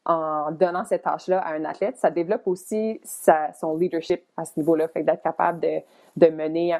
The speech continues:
un échauffement, de, de donner les bonnes instructions, et cetera. Puis ça lui permet d'apprendre aussi comment bien faire les mouvements.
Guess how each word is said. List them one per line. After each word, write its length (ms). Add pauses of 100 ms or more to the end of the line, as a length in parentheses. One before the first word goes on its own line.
un 160
échauffement, 560
de, 360
de 120
donner 280
les 160
bonnes 320
instructions, 520
et 80
cetera. 540 (320)
Puis 240
ça 200
lui 160
permet 360
d'apprendre 540
aussi 200
comment 240
bien 200
faire 200
les 80
mouvements. 340